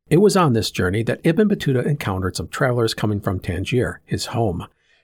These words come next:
They informed him that the Black Death had reached the city and his mother had succumbed to the plague a few months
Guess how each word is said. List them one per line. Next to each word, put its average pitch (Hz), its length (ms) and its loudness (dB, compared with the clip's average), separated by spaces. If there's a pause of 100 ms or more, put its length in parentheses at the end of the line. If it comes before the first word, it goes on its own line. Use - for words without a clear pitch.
(100)
They 143 100 2
informed 156 420 2
him 139 220 0
that 131 160 -2
the 160 80 0
Black 139 300 0
Death 131 200 0
had 135 220 0
reached 185 240 -2
the - 80 -2
city 104 440 -4
and 101 120 -2
his 85 160 -6
mother 110 240 0
had 90 100 -2
succumbed 120 420 -2
to 113 60 -2
the - 100 -14
plague 127 400 -2
a 113 100 -4
few 104 200 -4
months 78 280 -6